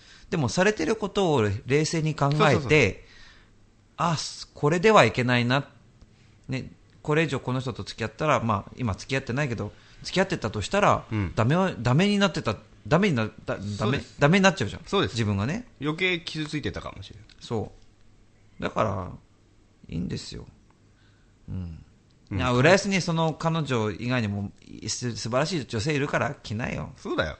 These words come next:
Speaker 1: うん。
Speaker 2: うん。よかったじゃん。
Speaker 1: うん。
Speaker 2: 向こうからいなくなってくれて。
Speaker 1: そうだよ。まあ、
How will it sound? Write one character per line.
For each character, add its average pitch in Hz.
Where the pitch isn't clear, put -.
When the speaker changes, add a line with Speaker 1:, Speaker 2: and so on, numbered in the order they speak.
Speaker 1:
う 101
ん。 87
Speaker 2:
う 101
ん。 92
よ 160
か 349
っ 392
た 110
じ 92
ゃ 80
ん。 78
Speaker 1:
う 117
ん。 98
Speaker 2:
向 101
こ 110
う 95
か 95
ら 92
い 92
な 95
く 92
な 90
っ 85
て 80
く 82
れ 76
て。 -
Speaker 1:
そ -
う -
だ -
よ。 -
ま 151
あ、 95